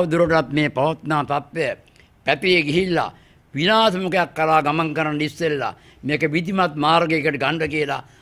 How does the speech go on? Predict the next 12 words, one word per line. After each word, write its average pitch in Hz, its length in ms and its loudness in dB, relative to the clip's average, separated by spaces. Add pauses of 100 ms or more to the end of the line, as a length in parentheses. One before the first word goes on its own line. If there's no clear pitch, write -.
(120)
අපි 156 160 -4 (220)
ගෝඨාභය 151 520 2 (240)
රාජපක්ෂ 151 540 0 (520)
ජනාධිපතිතුමාගෙන් 160 1000 2 (280)
අග්‍රාමාත්‍ය 165 720 0
මහින්ද 170 300 0
රාජපක්ෂතුමාගෙන් 156 920 -2 (280)
අපි 139 220 -8
ඉල්ලීමක් 180 520 0
කරනවා. 143 460 -2 (340)
එහෙම 139 240 -4
නොවුනොත් 151 500 0